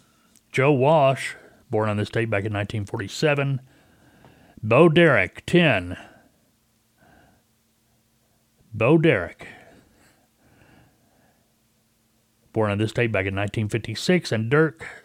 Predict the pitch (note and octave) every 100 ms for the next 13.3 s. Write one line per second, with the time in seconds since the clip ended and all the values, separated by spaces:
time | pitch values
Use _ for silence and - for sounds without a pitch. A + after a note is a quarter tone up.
0 | - C3+ E3 - - - F3 A#2+ G2+ G#2
1 | G#2+ - B2 G2+ G2+ G2 G2+ - F#2+ A2+
2 | - _ - G#2 G2+ F#2+ F2+ F2+ - F#2+
3 | F2+ G#2+ G2+ G#2+ F#2+ F#2+ G#2 G2 F#2+ E3
4 | C#3+ F#2+ F#2 G#2+ C3+ D3 D3 C3+ C3 A#2+
5 | G2 - - - _ _ _ _ _ _
6 | _ _ _ _ _ _ - - D#3+ G3
7 | D3+ C#3+ A#2 F2 F#2 - - E3 - D#3+
8 | - A2+ G2 C3+ F#3 D#3+ - C3 C3 -
9 | C#3+ A#2 A2+ A2+ G#2 - - _ _ _
10 | _ _ _ - - - - - C#3 A2+
11 | G#2+ G#2 G2+ - G2 F#2+ - _ - -
12 | _ _ _ _ _ _ _ _ - -
13 | G2 F2+